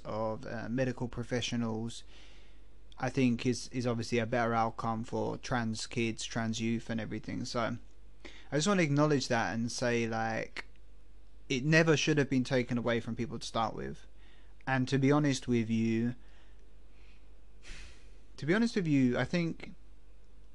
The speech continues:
if, like, I'm thirty years old at the moment, and I think if I think if I was offered options like this and things were talked about a bit more when I was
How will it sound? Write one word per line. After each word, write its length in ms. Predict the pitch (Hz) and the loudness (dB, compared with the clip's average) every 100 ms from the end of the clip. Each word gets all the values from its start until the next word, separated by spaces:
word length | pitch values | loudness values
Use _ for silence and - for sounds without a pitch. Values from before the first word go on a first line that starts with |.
| - | -8
if, 400 | - 147 131 - - | -2 -2 -2 -8 -4
like, 240 | 143 139 | 2 2
I'm 120 | 151 165 | 4 2
thirty 280 | - 160 | 6 6
years 200 | 143 131 | 6 4
old 220 | 127 120 117 | 4 4 2
at 60 | |
the 80 | 117 | 0
moment, 380 | 117 110 113 113 - - - - - - - - - - | 0 0 -2 -6 -10 -12 -12 -12 -12 -12 -12 -12 -12 -8
and 140 | 139 | -2
I 60 | 135 | -2
think 300 | - 151 147 | 0 0 0
if 480 | 139 127 127 - - - - - - - - - - - - - - | 2 2 2 -6 -12 -12 -12 -12 -12 -12 -12 -12 -12 -12 -12 -10 -6
I 60 | |
think 240 | 131 170 165 | -2 0 4
if 80 | |
I 160 | 151 151 | 8 8
was 160 | 139 127 | 8 4
offered 640 | 139 135 135 120 113 - - - - - - - - - - - - - - | 0 2 2 2 0 -6 -10 -12 -12 -12 -12 -12 -12 -12 -12 -12 -12 -12 -2
options 560 | - - - 135 120 113 | 0 2 0 2 2 2
like 280 | 117 - - | 0 0 2
this 500 | 131 107 - - - - - - - - - - - - - - - - - - - - - - - - - - | 2 2 -4 -6 -8 -12 -12 -12 -12 -12 -12 -12 -12 -12 -12 -12 -12 -12 -12 -12 -12 -12 -12 -12 -12 -12 -8 -4
and 220 | 123 - | -4 2
things 260 | 151 147 | 2 4
were 80 | 131 | 2
talked 400 | 123 160 143 - | 2 4 4 2
about 340 | 127 120 113 120 | -2 2 0 0
a 40 | |
bit 180 | 117 123 | 2 2
more 300 | 127 131 120 | 4 4 4
when 180 | 120 113 | 0 0
I 240 | 127 131 | 2 2
was 520 | 123 113 110 - - | 2 0 -2 -4 -10